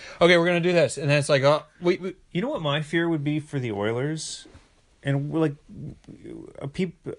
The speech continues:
Speaker 2: we're neutral on this. Like, I, I would, it would be nice to see Edmonton, like, rise out of this
Speaker 1: Sure.
Speaker 2: abyss and be competitive. And I'm from Western Canada. I remember cheering for those Oilers teams when they played against the Dallas Stars every year, and they were the underdog and, like, wanting that team to win. And then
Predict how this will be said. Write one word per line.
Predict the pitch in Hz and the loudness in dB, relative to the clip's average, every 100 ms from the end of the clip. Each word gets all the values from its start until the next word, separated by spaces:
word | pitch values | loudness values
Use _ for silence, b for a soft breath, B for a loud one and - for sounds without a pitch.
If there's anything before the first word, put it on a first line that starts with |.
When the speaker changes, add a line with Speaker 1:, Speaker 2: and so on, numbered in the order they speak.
| - | -14
Speaker 2:
we're | 104 107 156 220 | -12 -6 -2 0
neutral | 151 202 - 113 98 | 0 -2 0 0 2
on | 98 95 | -2 -4
this. | 92 92 113 | -6 -6 -4
Like, | 110 - | -6 -4
I, | - 123 180 - - | -4 -2 -2 -4 -10
I | 92 127 | -4 -2
would, | 165 170 135 117 _ - | 0 -2 -6 -10 _ -4
it | 143 | -4
would | 160 | -2
be | 170 | -2
nice | 143 196 | -2 -4
to | 110 | -6
see | - 95 | -4 -4
Edmonton, | 90 92 82 98 | -4 -6 -6 -8
like, | 90 87 | -6 -4
rise | 90 92 95 | -2 0 -2
out | 92 | -4
of | |
this | 92 95 | -4 -6
Speaker 1:
Sure. | - | -6
Speaker 2:
abyss | 90 92 - | -2 -2 -4
and | 90 | -8
be | 90 92 | -8 -8
competitive. | - 85 92 90 87 90 85 | -10 -6 -6 -6 -6 -8 -8
And | 90 | -10
I'm | 95 143 | -8 -6
from | 175 | -6
Western | 104 92 92 | -6 -8 -12
Canada. | - 90 104 135 | -12 -8 -2 -2
I | |
remember | 165 180 151 | -2 -2 -6
cheering | - 143 | -2 -4
for | 143 | -2
those | 127 110 | -4 -2
Oilers | 107 113 107 | -2 -2 -4
teams | 113 107 | -6 -6
when | 107 | -6
they | 95 | -6
played | - 101 | -4 -4
against | 104 101 - | -4 -6 -8
the | 92 | -8
Dallas | 90 87 87 | -6 -6 -6
Stars | - 90 98 95 | -6 -4 -4 -4
every | 90 90 87 | -6 -6 -8
year, | 90 90 | -6 -4
and | 90 | -4
they | 92 | -4
were | 92 | -6
the | 90 | -6
underdog | 95 107 90 87 90 87 | -4 -4 -2 -2 -2 -4
and, | 90 | -6
like, | 90 | -8
wanting | 92 95 101 98 | -6 -4 -4 -6
that | 90 | -8
team | - 104 | -8 -8
to | 87 | -6
win. | 85 117 117 98 | -6 -4 -4 -6
And | 95 | -6
then | 95 92 | -6 -8